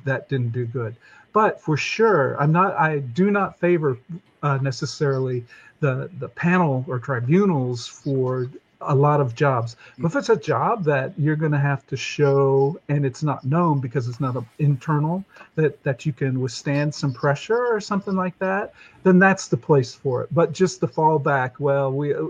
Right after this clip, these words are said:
you know, we're gonna knock this interview out in two hours 'cause we're all gonna sit together in a room and we don't have to do it, you know, i-, in a linear fashion," that,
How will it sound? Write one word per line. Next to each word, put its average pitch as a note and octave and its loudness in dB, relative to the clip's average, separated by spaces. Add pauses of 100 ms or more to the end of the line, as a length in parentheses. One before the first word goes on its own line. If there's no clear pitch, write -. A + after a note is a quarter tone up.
you D3 2
know, C#3 4
we're C#3+ 2
gonna C#3+ 0
knock C3+ -2
this C#3 -2
interview C3+ -2
out A#2+ -4
in B2 -8
two C#3 -2
hours C3 -2
'cause A#2+ -10
we're C3+ 0
all C3 0
gonna B2 -6
sit B2 -10
together C3+ -2
in B2+ -4
a B2+ -4
room B2+ -6
and B2 -10
we B2+ -10
don't B2+ -8
have B2 -6
to B2 -8 (480)
do C#3 4
it, B2+ -2 (500)
you D3+ 6
know, A#2+ 2
i-, C#3+ -2
in C#3 4
a C3 2
linear C3 2
fashion," B2 -4 (360)
that, E3 0